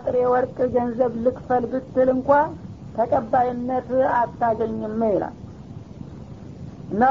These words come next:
ዱንያ እንግዲህ በካፊሮች አመለካከት ትልቅ ነገር ነበረች። ግን የዛ ጊዜ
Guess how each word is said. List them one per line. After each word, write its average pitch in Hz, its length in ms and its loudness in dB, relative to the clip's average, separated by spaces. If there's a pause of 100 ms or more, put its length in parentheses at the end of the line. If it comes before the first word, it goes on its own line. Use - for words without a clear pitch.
ዱንያ 254 320 2
እንግዲህ 262 340 0 (600)
በካፊሮች 233 960 4
አመለካከት 247 720 0
ትልቅ 269 420 -4
ነገር 247 320 2
ነበረች። 180 480 0 (380)
ግን 262 160 0
የዛ 269 280 4
ጊዜ 233 180 -6